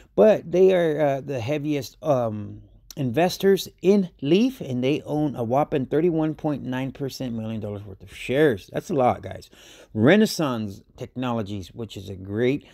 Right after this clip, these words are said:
Uh, institutional investor as well. Go look them up as well if you like. They own fourteen point six percent million dollars worth of shares, and you guys have a Vanguard, who is the second biggest institutional investor in the world, owns twelve million dollars worth of shares, guys.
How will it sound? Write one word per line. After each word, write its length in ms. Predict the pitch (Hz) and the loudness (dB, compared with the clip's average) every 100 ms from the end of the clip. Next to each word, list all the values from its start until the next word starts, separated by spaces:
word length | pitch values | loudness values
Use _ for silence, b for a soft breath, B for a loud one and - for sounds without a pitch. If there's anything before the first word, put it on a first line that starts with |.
| B B B | B B B
Uh, 280 | 127 127 120 | 0 0 0
institutional 560 | 113 - 143 156 143 143 | -6 -10 -6 -6 -4 -2
investor 300 | 143 139 131 | -2 -2 -8
as 120 | 131 | -4
well. 300 | 143 160 180 | 0 0 0
Go 160 | 127 104 | -2 -2
look 220 | 98 - | -2 -2
them 140 | 104 | -4
up 160 | 107 117 | -2 -6
as 100 | - | 0
well 180 | 190 190 | 4 4
if 140 | 185 | 2
you 60 | 175 | 2
like. 320 | 175 202 - | 2 2 -4
They 220 | 190 208 | 0 2
own 140 | 208 196 | 2 2
fourteen 460 | 208 202 208 202 | 2 2 2 -4
point 280 | 180 196 180 | -2 -4 -4
six 260 | - 226 - | -4 -4 -2
percent 460 | 208 196 202 156 | -4 -2 -2 -2
million 200 | 170 175 | -2 0
dollars 260 | 165 156 147 | 2 2 0
worth 180 | 147 139 | -4 -8
of 80 | |
shares, 280 | - 151 135 | -6 -4 -2
and 140 | 135 143 | -4 -4
you 60 | |
guys 240 | 147 151 123 | -2 -2 -2
have 260 | 147 139 B B B | -6 -6 B B B
a 80 | - | -6
Vanguard, 880 | 107 117 139 202 208 190 175 165 165 | -4 4 6 6 4 2 2 4 2
who 160 | 165 196 | 2 2
is 120 | 190 | 2
the 120 | 208 | -8
second 500 | - - 208 196 151 | -12 -8 -4 -4 -4
biggest 420 | 170 151 160 - | -4 -2 -4 -4
institutional 720 | - 139 147 - 147 - 156 151 | -16 -14 -12 -10 -12 -10 -10 -6
investor 420 | 135 123 - - | -6 -6 -10 -12
in 280 | - 190 190 - | -4 -2 -2 -4
the 380 | 170 156 180 180 | -12 0 4 4
world, 540 | 151 131 127 127 117 B B - | 4 4 6 4 0 B B -4
owns 380 | 170 151 147 - | 0 2 0 -8
twelve 340 | - 202 196 | 2 4 4
million 400 | 180 196 202 180 | 2 0 0 0
dollars 360 | 160 151 151 110 | 2 2 0 -4
worth 340 | 104 117 113 | -4 -4 -4
of 100 | 117 | -10
shares, 380 | - 107 110 101 | -10 -8 -8 -8
guys. 300 | 113 104 | -8 -8